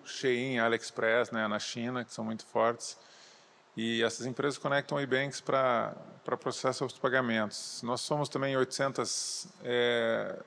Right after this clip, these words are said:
em torno de oitocentas pessoas, o headquarters em Curitiba, mas temos escritório em São Paulo e, e bastante gente espalhada pelo mundo aí. É, a gente tem doze anos já de idade, fundado em dois mil e doze, e,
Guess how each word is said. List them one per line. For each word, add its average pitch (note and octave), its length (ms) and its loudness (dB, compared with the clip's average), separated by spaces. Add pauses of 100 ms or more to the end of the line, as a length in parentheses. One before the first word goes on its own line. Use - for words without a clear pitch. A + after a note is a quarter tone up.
em D3 60 -8
torno E3 240 2
de D3+ 60 0
oitocentas D3+ 360 -2
pessoas, F3 800 0
o B2 120 -10
headquarters C3+ 600 4
em B2 60 -6
Curitiba, D#3 720 -2 (340)
mas A#2+ 180 -4
temos C3 260 -6
escritório B2+ 280 -4
em - 40 -10
São C#3 120 -8
Paulo C#3 380 4
e, A2 240 -6
e - 20 -12
bastante - 500 -6
gente B2 120 -6
espalhada A#2+ 420 2
pelo B2+ 180 -2
mundo A#2+ 280 -2
aí. G#2+ 180 0 (640)
É, A#2 400 2 (920)
a A#2 80 -6
gente B2+ 300 -10
tem C#3 180 -8
doze C3 340 0
anos C#3 300 -2
já B2+ 100 2
de A#2 80 -2
idade, B2+ 320 -2
fundado B2 260 -2
em A#2 40 -6
dois A#2+ 120 -2
mil C3 120 -6
e B2+ 40 -4
doze, E3 640 -2
e, D#3+ 920 -2